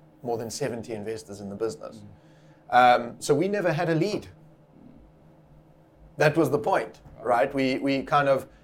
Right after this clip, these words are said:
Speaker 1: we always went out and said, "Let's go and write the me-, investment memorandum ourselves." In other words, we will build the investment thesis ourselves.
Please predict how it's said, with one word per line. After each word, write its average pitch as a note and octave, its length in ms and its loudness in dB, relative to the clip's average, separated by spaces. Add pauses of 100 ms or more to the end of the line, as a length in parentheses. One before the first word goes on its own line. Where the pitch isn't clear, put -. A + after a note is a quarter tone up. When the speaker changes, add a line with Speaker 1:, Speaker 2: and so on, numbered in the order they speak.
(100)
Speaker 1:
we C#3 140 -2
always F3 300 6
went D3 240 0
out B2 260 6
and B2+ 100 -6
said, A2 360 2 (280)
"Let's D3 320 4
go D3 200 4
and B2+ 260 0 (160)
write C3+ 360 4
the D#3+ 80 -2
me-, D3 200 0
investment C#3 520 0
memorandum C3 520 0
ourselves." B2 520 2
In B2+ 80 -4
other C#3 140 -2
words, C3 280 0
we G3+ 280 2
will G3+ 240 8
build F3 340 2
the D3+ 80 0
investment C3+ 540 0
thesis A#2+ 360 -8
ourselves. - 380 -10